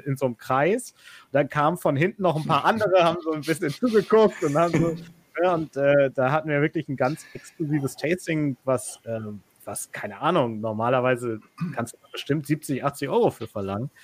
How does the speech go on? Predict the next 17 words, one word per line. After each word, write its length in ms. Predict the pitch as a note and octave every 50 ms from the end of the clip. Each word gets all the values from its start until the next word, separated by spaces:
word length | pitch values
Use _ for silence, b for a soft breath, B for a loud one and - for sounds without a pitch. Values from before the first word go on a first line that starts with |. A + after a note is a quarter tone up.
| B B B B B B B _
Ähm, 360 | B2+ B2+ B2+ B2+ C3+ C3+ C3+
und 100 | C#3 C#3
dann 160 | D3+ D3 D#3+
haben 140 | E3+ E3+ E3+
wir 100 | E3+ D#3+
noch, 280 | D#3 D3+ D3+ C#3+ - -
noch 180 | D3 C#3+ C#3
nebenbei 460 | D3 D#3 E3 E3 D3 C#3+ C#3+ D3+ E3+ E3+
dann 140 | E3 D3
die 100 | C#3+ C#3
Flaschen 360 | C3 - C#3+ D3 - - E3 C#3+
gedealt 360 | C3+ C3 C3+ C3+ C#3 C3+ C#3
und 120 | B2+ B2
so. 240 | - - B2 B2 A2+
Ähm, 220 | A#2 A#2 A2+ A#2 -
bei 140 | B2 A#2+ B2
mir, 360 | B2+ C#3 D3 D#3 D3+ D3